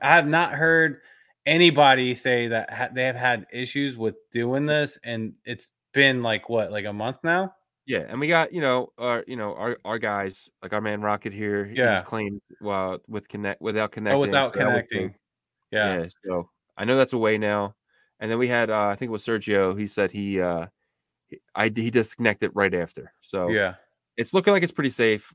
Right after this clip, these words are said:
Speaker 2: Um, don't hang
Speaker 1: Yep.
Speaker 2: me if it's not, but our, our guys are
Speaker 1: Yeah,
Speaker 2: saying
Speaker 1: I'm,
Speaker 2: it's safe.
Speaker 1: yeah, I mean, you n-, you never know. I mean, like
Speaker 2: Connect the burner wallet,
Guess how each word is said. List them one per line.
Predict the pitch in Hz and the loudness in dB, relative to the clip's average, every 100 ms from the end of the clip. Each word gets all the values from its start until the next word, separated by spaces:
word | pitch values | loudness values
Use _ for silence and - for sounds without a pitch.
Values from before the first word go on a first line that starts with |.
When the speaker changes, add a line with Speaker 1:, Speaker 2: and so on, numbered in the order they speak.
| - | -8
Speaker 2:
Um, | 110 107 104 101 - - - | -4 0 -2 -4 -12 -20 -4
don't | 117 143 - | 0 0 -2
hang | 127 131 | -2 -2
Speaker 1:
Yep. | 139 | 0
Speaker 2:
me | 135 | -4
if | 120 | -4
it's | 113 110 | -6 -4
not, | 107 110 - | -4 -4 -6
but | 98 90 _ _ _ - | -8 -8 _ _ _ -8
our, | 104 | -8
our | 98 107 | -4 -2
guys | 101 | 2
are | 120 117 | 2 2
Speaker 1:
Yeah, | 117 110 | 0 -4
Speaker 2:
saying | 90 | -6
Speaker 1:
I'm, | 90 | -8
Speaker 2:
it's | - | -10
safe. | 82 82 - | -12 -12 -12
Speaker 1:
yeah, | 123 131 131 | -6 -2 -2
I | |
mean, | 147 156 | -2 -2
you | 180 180 | -2 -4
n-, | - - - | -8 -14 -10
you | 139 | -4
never | 165 143 120 | -2 -2 -2
know. | 110 110 | -2 -2
I | |
mean, | 113 110 | -2 -2
like | 110 104 - - - _ _ - | -2 -4 -8 -20 -20 _ _ -6
Speaker 2:
Connect | 117 - | -4 -2
the | 113 | 0
burner | 110 107 104 | 2 2 2
wallet, | 98 95 95 90 | 2 2 0 -4